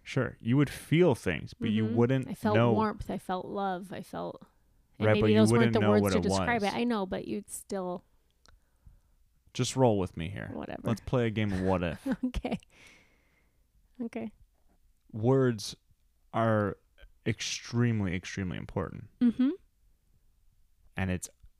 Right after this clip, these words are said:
Speaker 1: I think the quality of our life is one hundred percent in proportion to the, I guess, the quality of how we explain things or h-, how we use our words.
Speaker 2: Yeah.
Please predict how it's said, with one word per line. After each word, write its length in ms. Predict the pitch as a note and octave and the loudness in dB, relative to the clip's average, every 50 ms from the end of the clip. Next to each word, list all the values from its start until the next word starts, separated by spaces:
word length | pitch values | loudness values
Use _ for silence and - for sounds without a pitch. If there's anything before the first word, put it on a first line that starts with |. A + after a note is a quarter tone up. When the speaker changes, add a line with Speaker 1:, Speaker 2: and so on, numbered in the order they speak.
| - - - _ _ _ - - - - _ - | -20 -20 -20 _ _ _ -16 -16 -16 -16 _ -8
Speaker 1:
I 80 | G#2+ G#2 | -8 -8
think 220 | F#2 - A2 G#2 - | -6 -4 -4 -4 -4
the 60 | G#2 | -4
quality 520 | - - - G#2+ G#2 G#2+ A2+ A2 G#2+ G#2+ G2+ | -6 -2 0 2 4 4 4 2 2 2 0
of 140 | F#2 F2 | 0 0
our 140 | F#2 F#2 F2 | 0 -2 -2
life 500 | F2+ G#2 A#2 A2+ F#2 F2+ - - - - _ _ - _ _ _ _ _ - - - - _ _ _ _ _ _ _ _ _ _ - _ _ _ _ - - - - - - | 0 0 2 2 2 0 -4 -10 -18 -20 _ _ -20 _ _ _ _ _ -20 -20 -20 -20 _ _ _ _ _ _ _ _ _ _ -20 _ _ _ _ -20 -18 -18 -16 -8 -4
is 400 | A#2 A2 G2+ F#2+ F#2 F#2 F2+ - - - | 0 0 2 0 0 -2 -4 -6 -6 -2
one 160 | G#2+ G#2+ G#2+ | -2 0 0
hundred 260 | F#2+ G2 A2 G#2 F#2 | 0 -2 -4 -4 -4
percent 400 | - F#2 - - A2 G#2 - - - _ - - - - - - _ - - - - - _ _ - | -6 -8 -6 -6 -6 -6 -6 -10 -14 _ -20 -20 -20 -20 -20 -20 _ -20 -20 -20 -20 -20 _ _ -10
in 120 | A2+ G#2+ | -10 -8
proportion 580 | - G#2 - - G#2+ G#2 G2+ G#2 - - F#2 F2 | -10 -10 -8 -4 -2 -2 -2 -2 -2 -2 -2 0
to 80 | F2+ | 0
the, 200 | E2+ E2+ E2+ F#2 - _ - - _ - - _ _ _ _ _ _ _ _ _ _ _ _ - | 0 -2 -4 -6 -8 _ -20 -20 _ -20 -20 _ _ _ _ _ _ _ _ _ _ _ _ -8
I 80 | - F#2+ | -6 -4
guess, 200 | F2 F2+ - - | -4 -4 -4 -4
the 100 | - - | -8 -8
quality 480 | - - G2 G2 F#2+ G2 G2 F#2+ F#2 E2+ | -4 -2 -2 0 0 0 0 0 0 -2
of 140 | D#2+ - | -4 -4
how 180 | - G#2 G2 F#2+ | -4 -2 -2 0
we 100 | F2+ E2+ | 0 -2
explain 480 | D#2 - - - - F#2+ G2 G2+ G#2 G2+ | -4 -6 -8 -6 -4 -2 -2 -2 -2 -6
things 360 | - A1+ G#1+ - - - _ _ - - | -8 -10 -12 -12 -16 -20 _ _ -8 -6
or 120 | - F#2+ - - | -6 -6 -6 -8
h-, 80 | A2 | -8
how 160 | G#2 G#2 F#2+ | -4 -2 -2
we 140 | F#2+ F#2+ F2 | 0 0 -2
use 300 | E2+ F2 F2 F#2 G2 F2+ | -2 -2 -2 -2 -2 -2
our 160 | F2 E2 - | -2 -4 -4
words. 440 | F2 F#2+ G2 - - - - - - - - _ - - - _ _ _ _ | -2 -2 -4 -4 -6 -10 -16 -20 -20 -20 -20 _ -20 -20 -20 _ _ _ _
Speaker 2:
Yeah. 280 | C4+ A3+ A#3 A3 A3+ | -10 -8 -8 -6 -8